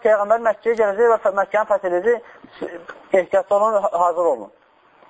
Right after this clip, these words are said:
Sahabə idi, Peyğəmbər hicrət etmiş Peyğəmbər sallallahu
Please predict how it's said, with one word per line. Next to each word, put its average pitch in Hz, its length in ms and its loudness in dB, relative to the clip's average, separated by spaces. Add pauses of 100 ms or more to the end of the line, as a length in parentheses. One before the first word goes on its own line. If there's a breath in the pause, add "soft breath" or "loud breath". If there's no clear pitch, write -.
(400)
Sahabə 240 400 2
idi, 202 160 -10
Peyğəmbər 214 300 2
hicrət 214 320 0
etmiş 180 240 -6
Peyğəmbər 175 260 2
sallallahu 185 360 0